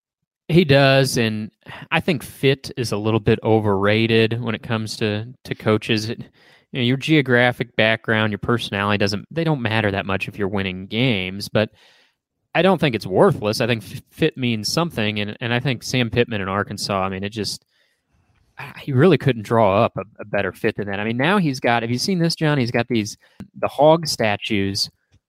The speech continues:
on his property. One of them's like a fountain. He, he lit up the hogs after, uh,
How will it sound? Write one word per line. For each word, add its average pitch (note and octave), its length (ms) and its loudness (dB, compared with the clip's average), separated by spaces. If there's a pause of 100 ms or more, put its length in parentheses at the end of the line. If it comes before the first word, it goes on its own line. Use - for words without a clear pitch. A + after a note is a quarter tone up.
(120)
on A2+ 160 -2
his G2 140 -6
property. C3+ 460 2
One A#2 160 0
of C3+ 60 -2
them's G#2+ 180 -4
like A2+ 160 -4
a F#2 120 -8
fountain. C#3 580 -4
He, G#2 240 -6
he G#2 180 -4
lit A2+ 220 2
up B2+ 160 2
the G#2 140 2
hogs B2 500 2
after, A2 480 2
uh, G2 200 2